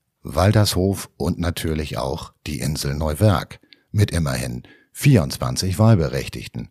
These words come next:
bei der Bundestagswahl zweitausendsiebzehn.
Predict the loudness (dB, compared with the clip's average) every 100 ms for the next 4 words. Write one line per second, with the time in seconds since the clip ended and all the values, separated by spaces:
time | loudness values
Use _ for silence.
0 | _ -6 -4 -4 -6 -6 -6 -4 -4 -4
1 | -2 -2 -2 -4 -4 -4 -4 -2 0 0
2 | -2 -4 -8 -10